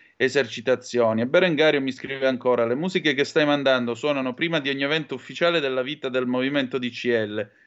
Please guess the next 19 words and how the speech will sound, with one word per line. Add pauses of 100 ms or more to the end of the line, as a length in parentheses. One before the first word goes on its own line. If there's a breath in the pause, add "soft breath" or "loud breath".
(120 soft breath)
Non
lo
sapevo. (500 soft breath)
Eh,
"esercizi
spirituali,
giornate
di
inizio
anno,
eccetera,
mi
fanno
commuovere
sempre,
ora
in
maggior
misura".